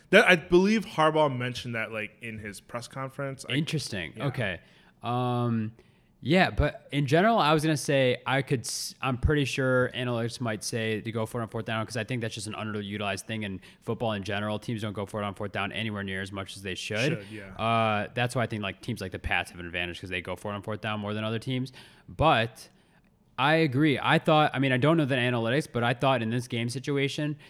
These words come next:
Speaker 2: the game is tied at fourteen fourteen. A field goal puts you ahead in the game. It made sense to me that you should kick that field goal, especially because, uh,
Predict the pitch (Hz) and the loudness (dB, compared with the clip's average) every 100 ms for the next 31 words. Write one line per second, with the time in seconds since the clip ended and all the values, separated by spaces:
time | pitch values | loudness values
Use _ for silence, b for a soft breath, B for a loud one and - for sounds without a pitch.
0 | _ 113 175 262 - 147 127 98 123 110 | _ 0 2 2 2 2 2 2 -2 -2
1 | 110 92 110 98 - 110 87 87 b b | -6 -8 -8 -8 -6 -4 -4 -8 b b
2 | - 107 - 202 180 147 120 104 139 123 | -10 -6 4 4 6 6 4 4 2 2
3 | 127 107 95 _ - 98 131 104 - 113 | -2 -2 -4 _ -6 -2 -2 -2 -4 -6
4 | 104 113 110 90 90 90 b b _ 120 | -6 -4 -2 0 -2 -6 b b _ -2
5 | 139 170 - 156 147 - 117 110 104 107 | 2 2 4 0 0 0 0 0 0 -2
6 | 92 117 - 123 110 95 113 110 101 95 | -2 -4 -4 -8 -4 -4 -4 -4 -2 -4
7 | 90 92 b b b - 123 - 185 175 | -4 -6 b b b -6 -4 0 2 2
8 | 143 120 120 123 113 110 101 - _ _ | 2 0 0 0 2 0 -2 -10 _ _
9 | _ 107 101 101 98 92 | _ -4 -4 -2 -4 -4